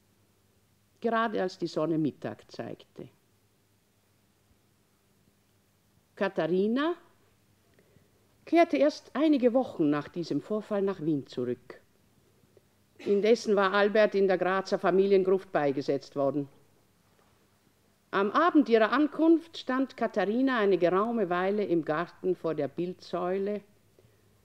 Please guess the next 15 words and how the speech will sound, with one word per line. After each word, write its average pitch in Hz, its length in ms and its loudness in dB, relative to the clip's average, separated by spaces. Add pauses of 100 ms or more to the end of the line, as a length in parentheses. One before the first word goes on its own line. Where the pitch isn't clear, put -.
(260)
die 160 80 -4
unter 143 320 -4
hohen 190 340 0
Bäumen 180 540 0
einen 147 220 -4
schönen 185 380 -2
Platz - 420 -10
gefunden. 110 680 -10 (2000)
Dann 175 360 2
begab 165 380 -2
sie - 140 -12
sich 160 240 -10
in 147 100 -2
ihr 131 140 -4
Zimmer 233 420 -4